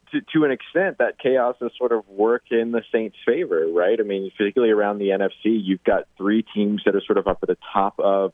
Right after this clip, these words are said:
the conference. You mentioned the Arizona Cardinals, and then, of course, you have the Green Bay Packers that are up there. But, you know, when it comes down to it, you, you look at these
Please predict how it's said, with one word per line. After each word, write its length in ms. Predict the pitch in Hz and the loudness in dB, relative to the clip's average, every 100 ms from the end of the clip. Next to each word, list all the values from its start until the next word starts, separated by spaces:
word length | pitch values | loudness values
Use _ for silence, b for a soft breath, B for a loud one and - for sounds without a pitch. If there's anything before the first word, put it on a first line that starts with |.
| - | -8
the 60 | |
conference. 560 | - 92 90 - 90 92 | -8 -4 -4 -2 -4 -4
You 60 | 95 | -2
mentioned 240 | 92 - | -2 0
the 60 | 90 | 2
Arizona 340 | 87 85 85 | 2 2 -4
Cardinals, 460 | - 87 87 85 82 | -2 -2 0 -2 -2
and 100 | 87 | -2
then, 80 | 82 | -4
of 80 | 82 | 0
course, 200 | - - | -2 -2
you 60 | |
have 80 | 85 | -4
the 40 | 82 | -2
Green 160 | 87 | 0
Bay 120 | 82 | 0
Packers 480 | 80 87 85 87 82 | 0 -2 -2 -2 -2
that 100 | 85 | 0
are 120 | 80 80 | 0 0
up 120 | 85 | -2
there. 240 | - 85 82 | 0 0 0
But, 140 | 80 - B B B | -6 -12 B B B
you 60 | 110 | 0
know, 80 | 98 | 0
when 120 | 95 | 0
it 60 | 90 | -2
comes 220 | 104 92 | -4 -2
down 180 | 101 98 | -2 0
to 100 | 107 | 0
it, 140 | 98 95 | 0 -2
you, 140 | 95 | -6
you 200 | 90 98 | -2 0
look 180 | 98 101 | 0 -2
at 80 | 107 | -4
these 140 | 92 | -6